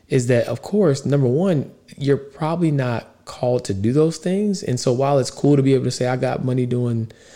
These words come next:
thirty different things," you're probably gonna find yourself in a very precarious situation. And we'll talk about specifically what that looks like in a moment. And then you have what you should be doing. So for the context of this example, what you should be doing is you've identified, like, man,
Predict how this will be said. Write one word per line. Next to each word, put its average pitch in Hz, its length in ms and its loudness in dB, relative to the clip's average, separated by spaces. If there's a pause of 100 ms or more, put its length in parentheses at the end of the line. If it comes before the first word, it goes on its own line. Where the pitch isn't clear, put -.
(300)
thirty 131 200 4
different 117 320 -2
things," 147 640 -2 (800)
you're 135 120 0
probably 165 240 2
gonna 139 140 2
find 127 300 0
yourself 117 320 -2
in 113 80 -2
a 107 40 0
very 113 340 0 (300)
precarious 110 440 -2
situation. 107 500 -2
And 101 60 -2
we'll 107 80 -2
talk 123 180 -2
about 113 180 -4
specifically 110 580 -4
what 101 160 -4
that 98 140 -4
looks 95 180 -8
like 95 180 -8
in 98 60 -8
a 92 40 -10
moment. 92 340 -10 (1300)
And 135 180 4
then 214 200 4
you 185 100 4
have 120 500 2
what 123 200 2
you 117 140 0
should 113 280 0
be 98 100 -4
doing. 90 340 -10
So - 160 -2
for 120 120 -2
the 110 80 0
context - 800 -2 (320)
of 110 240 -2
this 143 220 0
example, 101 400 -4
what 110 180 -2
you 113 60 0
should 240 240 -2
be 156 100 0
doing 110 320 2
is 101 160 0
you've 180 180 0
identified, 110 720 -2
like, 95 220 -8
man, 113 360 -6